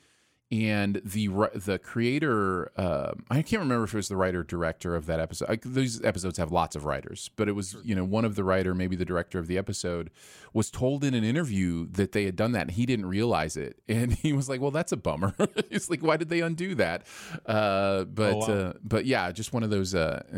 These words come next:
Speaker 1: interesting little codas. But, uh, but
Speaker 2: Shows
Speaker 1: yeah.
Speaker 2: have multiple writers unless it's a Taylor Sheridan show.
Speaker 1: <laughs> That's right. Then it's all, all Ta-, all Taylor.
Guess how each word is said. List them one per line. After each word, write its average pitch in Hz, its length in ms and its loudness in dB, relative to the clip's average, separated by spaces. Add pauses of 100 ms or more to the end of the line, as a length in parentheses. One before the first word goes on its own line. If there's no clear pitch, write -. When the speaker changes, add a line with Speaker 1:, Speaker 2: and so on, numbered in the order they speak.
(100)
Speaker 1:
interesting 90 460 -2
little 80 160 -4
codas. 80 580 -2
But, 82 280 -2
uh, 80 60 0
but 80 100 0
Speaker 2:
Shows 90 180 4
Speaker 1:
yeah. 98 80 4
Speaker 2:
have 135 240 0
multiple 139 380 0
writers 123 420 -2
unless 110 260 -6
it's 110 140 -12
a 101 40 -6
Taylor 101 280 -4
Sheridan 90 400 -6 (100)
show. - 100 -20 (120)
Speaker 1:
<laughs> 175 140 -14
That's 127 400 0
right. 90 320 -4
Then 87 100 -6
it's 82 140 -8
all, 87 200 0 (320)
all 98 140 -2
Ta-, 87 240 -4 (160)
all 92 140 0
Taylor. 76 340 -8